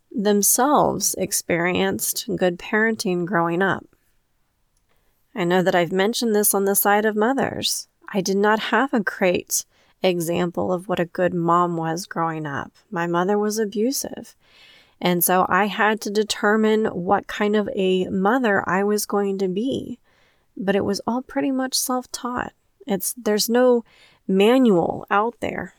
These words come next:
I mean, now there <laughs> is. There's so many manuals out there. But a lot of this is the school of hard knocks. We learn as we go. And we don't always get a second chance to be a good parent.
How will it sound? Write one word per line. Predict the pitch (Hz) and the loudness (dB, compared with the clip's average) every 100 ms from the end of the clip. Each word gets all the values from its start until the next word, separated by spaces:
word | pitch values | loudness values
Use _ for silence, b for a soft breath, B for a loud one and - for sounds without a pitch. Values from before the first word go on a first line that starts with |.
| - | -10
I | 185 | -4
mean, | 175 180 175 | 0 0 2
now | 185 185 208 | 2 2 2
there | 180 165 165 | 0 -2 -2
<laughs> | 143 147 | -2 2
is. | 208 - - B B B | 2 2 -4 B B B
There's | 226 | 0
so | - 233 | 4 4
many | 214 202 | 4 4
manuals | 175 - 175 170 165 | 2 0 0 0 -2
out | 180 180 | -4 -6
there. | - - 247 B B B B B | -6 -6 -8 B B B B B
But | 208 | 4
a | 233 | 6
lot | 226 240 | 6 6
of | 285 | 4
this | 185 170 - | 4 4 2
is | 180 | 0
the | 185 | -2
school | - - 226 | -2 2 4
of | 214 | 2
hard | - 220 208 | 2 2 2
knocks. | 196 220 - - - - | 2 0 -2 -6 -6 -4
We | - 214 | 2 4
learn | 202 226 262 196 | 4 4 4 2
as | - - 185 180 | 0 0 0 -2
we | 180 | -6
go. | 175 202 190 - 240 b b b b b b - | 0 2 2 -2 -10 b b b b b b -4
And | 220 269 302 202 - - _ - | 0 2 2 0 -4 -10 _ 0
we | 220 | 4
don't | 226 262 269 | 6 4 4
always | 262 262 233 | 4 2 2
get | 247 | 0
a | 247 | 0
second | 233 233 - 226 | 0 0 -2 -4
chance | - 226 233 185 190 - - | -2 -2 0 -2 -2 -2 -2
to | 185 | -2
be | 180 190 | 0 -2
a | |
good | 185 190 180 | -2 -2 -4
parent. | - - 202 151 - - | -6 -6 -6 -6 -10 -16